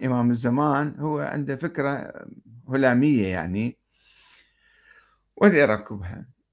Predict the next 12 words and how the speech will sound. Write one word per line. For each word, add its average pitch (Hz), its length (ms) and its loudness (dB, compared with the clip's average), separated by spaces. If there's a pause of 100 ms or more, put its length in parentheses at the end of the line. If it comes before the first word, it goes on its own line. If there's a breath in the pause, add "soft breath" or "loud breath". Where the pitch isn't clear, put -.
(140)
أو 185 180 4
بعد 208 560 0
مو 202 160 2
بس 214 220 0
تعتقد - 400 -6
بإمامته، 107 680 -4
وأنه 175 520 -2
أفضل 202 560 -2
أهل 139 280 0
عصره 160 640 0
وسيد 135 600 -2
قومه. 101 400 -2